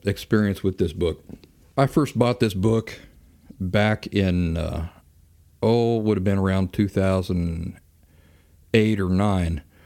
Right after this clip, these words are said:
I had, uh, my wife at the time and I had plans. We were gonna go visit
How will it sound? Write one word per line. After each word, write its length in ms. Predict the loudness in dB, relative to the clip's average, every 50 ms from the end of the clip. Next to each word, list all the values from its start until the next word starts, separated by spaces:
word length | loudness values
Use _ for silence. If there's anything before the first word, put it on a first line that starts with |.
| -20 -20 -20 _ _ -4
I 160 | -2 0 0
had, 440 | 2 2 0 0 0 0 -2 -2 -2
uh, 260 | -2 -2 -2 -4 -6 -8 -12 -20 -20 _ _ _ _ _ _ _ _ 0
my 140 | 0 2
wife 340 | 2 2 2 2 0 0 -2
at 80 | -4 -4
the 100 | -4 -4
time 280 | -2 -2 0 0 0
and 80 | -2 -2
I 140 | -4 -4 -4
had 220 | -4 -6 -6 -6
plans. 360 | -2 0 0 2 0 0 -2
We 80 | -2 -2
were 80 | -2 0
gonna 220 | 0 0 0 0
go 280 | 0 0 0 0 0 0
visit 460 | 0 0 0 0 0 -2 -4 -4